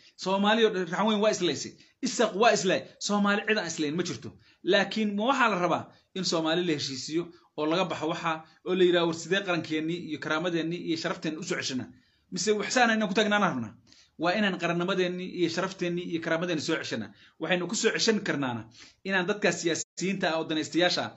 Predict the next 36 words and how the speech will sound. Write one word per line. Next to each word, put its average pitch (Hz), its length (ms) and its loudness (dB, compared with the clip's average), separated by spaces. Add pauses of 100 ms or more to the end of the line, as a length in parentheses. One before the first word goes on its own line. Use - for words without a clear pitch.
(260)
waad 190 160 2
aragteen 175 240 -2
Puntland, 175 440 -2
Dani, 185 140 0
maalinba 180 320 0
meel, 185 200 4 (1080)
gobolladii 196 280 4
Puntland 170 340 2
qayb 196 140 0
ka 196 80 -2
mid 175 80 0
ah 147 80 -2
dagaal 175 180 6
baa 151 120 2
ka 170 80 -2
socda. 120 260 0 (500)
Saas 190 180 2
oo 190 60 2
ay 175 60 2
tahay, 190 140 0
wuxuu 190 140 0
leeyahay, 185 160 4
"Qof 185 140 0
iyo 185 80 2
cod 165 140 0
aan 151 100 -2
aadno." 160 240 2 (480)
Dadkii 208 300 -2
dagaalkii 180 360 2
qayb 190 140 0
baa 175 160 2
aad, 139 100 -2 (360)
dadkii 220 260 2
qad-, 185 280 -4
ciidamadii 190 400 0
qar-, - 140 -10